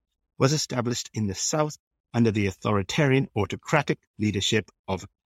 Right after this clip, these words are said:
Sungmin Rhee. Here's the kicker. Both governments of the two Korean states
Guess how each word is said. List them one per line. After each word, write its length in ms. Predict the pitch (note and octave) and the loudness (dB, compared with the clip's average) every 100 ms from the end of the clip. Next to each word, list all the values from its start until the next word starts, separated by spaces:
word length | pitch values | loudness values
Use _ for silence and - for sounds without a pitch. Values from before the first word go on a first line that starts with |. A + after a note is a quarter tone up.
| _ | _
Sungmin 540 | - - C#3 C3 B2+ A#2+ _ - | -6 0 2 4 2 0 _ -4
Rhee. 360 | G2 G#2 E2+ _ _ _ _ _ _ _ _ _ | 0 0 -2 _ _ _ _ _ _ _ _ _
Here's 280 | - F#3+ - | 4 4 6
the 100 | D3+ | 2
kicker. 480 | - G#2 - E2+ - _ _ _ _ _ _ _ - | 2 0 0 -6 -8 _ _ _ _ _ _ _ 4
Both 400 | D#3 F#3+ F#3+ - | 8 8 6 0
governments 520 | C3+ B2 B2 B2 A2+ - | 4 4 4 2 -2 -2
of 200 | G#2 - | -2 -2
the 80 | |
two 320 | - - F#3 D3+ | -2 2 2 2
Korean 440 | - A2+ G#2 G2 | 2 2 4 2
states 460 | - - B2+ - | 0 0 0 -2